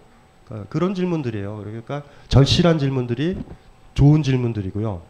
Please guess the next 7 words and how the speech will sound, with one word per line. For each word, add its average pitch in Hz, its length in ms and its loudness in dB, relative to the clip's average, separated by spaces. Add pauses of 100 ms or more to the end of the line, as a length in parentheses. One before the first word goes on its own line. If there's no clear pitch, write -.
(880)
그래서, 143 300 -4 (460)
어, 147 160 -2
절실한 196 400 2
질문들만 202 480 2
하시면 170 260 -2
돼요. 117 340 0
그거는 170 380 -4